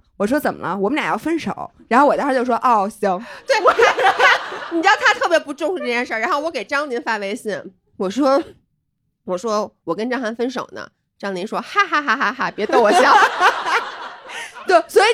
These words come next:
Speaker 1: 你们知道他们俩分手的频率了吧？就每次跟我说：“啊，我们俩要准备分手了。”我，我一定，我这次一定要跟张涵分手。我就说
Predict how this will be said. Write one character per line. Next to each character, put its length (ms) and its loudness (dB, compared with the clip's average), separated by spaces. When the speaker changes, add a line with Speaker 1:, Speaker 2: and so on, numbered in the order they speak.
Speaker 1:
你 60 2
们 100 -2
知 80 0
道 120 8
他 100 2
们 100 2
俩 160 2
分 260 -2
手 120 2
的 120 2
频 340 0
率 160 0
了 140 -2
吧？ 260 -6
就 120 0
每 140 2
次 80 2
跟 80 -2
我 100 4
说 140 -2
：“啊， 160 2
我 100 4
们 80 -2
俩 140 -2
要 160 -2
准 160 -6
备 100 -6
分 200 -4
手 280 -6
了。” 200 -16
我， 140 4
我 160 4
一 320 0
定， 160 0
我 140 0
这 100 -2
次 140 -2
一 240 -2
定 240 0
要 240 0
跟 180 -4
张 200 -4
涵 200 -6
分 180 -4
手。 160 -4
我 100 -2
就 80 -6
说 100 -2